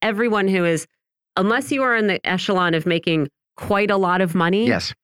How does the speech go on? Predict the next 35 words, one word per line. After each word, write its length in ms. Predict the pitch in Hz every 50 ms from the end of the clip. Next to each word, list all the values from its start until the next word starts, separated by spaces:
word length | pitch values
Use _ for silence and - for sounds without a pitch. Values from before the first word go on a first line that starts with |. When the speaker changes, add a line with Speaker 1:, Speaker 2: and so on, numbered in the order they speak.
| _ _ _ _ _ _ _ -
Speaker 2:
Or, 60 | 220
Speaker 1:
everyone 380 | 214 208 254 277 269 262 254 240
Speaker 2:
or 80 | 220
Speaker 1:
who 40 | 180
Speaker 2:
you've 120 | 180 208 214
Speaker 1:
is, 100 | 214 202
Speaker 2:
been 100 | 226 214
Speaker 1:
I 20 |
would 60 | 208 202
Speaker 2:
in 40 | 190
your 100 | 180 160
Speaker 1:
say, 60 | 151 160
Speaker 2:
house 180 | 170 - 233
Speaker 1:
a 60 | -
Speaker 2:
for 100 | 202 170 -
thirty 200 | 143 - 151 143
Speaker 1:
normal, 180 | - 131 131
Speaker 2:
years. 180 | 139 139 113 - -
Speaker 1:
a 100 | 202 202
normal 380 | 196 190 190 196 196 185 180 165
person 540 | - - 170 165 180 - - 226 226 233 247
Speaker 2:
Yeah. 200 | 233 - - 170
Speaker 1:
is 200 | 170 156 156 151
not 260 | 156 147 139 - -
paying 260 | - 147 135 127 127
that 140 | 131 123 -
much. 220 | - - - - - - - - _ -
Maybe 520 | 269 277 311 349 381 392 403 403 392 370 359
if 160 | 311 - 294
you 160 | 277 277 262
are 140 | 254 247 233
in 140 | 190 202 196
a 140 | 170 147 139
two-income 720 | - - - - 311 294 277 269 262 247 240 233 202 196
household. 500 | 180 160 - - - - - - - -